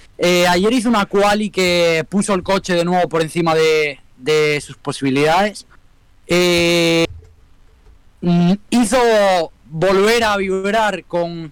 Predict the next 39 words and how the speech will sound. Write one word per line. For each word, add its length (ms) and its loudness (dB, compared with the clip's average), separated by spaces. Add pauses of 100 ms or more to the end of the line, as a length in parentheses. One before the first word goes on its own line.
(100)
con 180 -2
esa 240 -2
magia 460 -2
que 100 -6
él 140 -6
tiene, 340 -4
¿no? 120 -10 (500)
Con 160 -4
esa 680 0
magia 360 -4
que 80 -8
siempre 340 -2
se 80 -10
le 80 0
ha 80 -4
caracterizado, 760 -4 (340)
ese 320 0
estilo 340 0
de, 540 2
de 160 -2
pilotaje 680 -2
que 180 -4
se 120 -6
adapta 400 -2
a 80 -6
todo. 300 -4 (1120)
Y 1200 0 (160)
creo 200 0
que 80 0
a 60 -2
pesar 260 -2
del 140 2
abandono 480 0
ha 80 0
dejado 320 -2
unas 280 -2
cosas 260 -4
muy 160 2
positivas 680 -2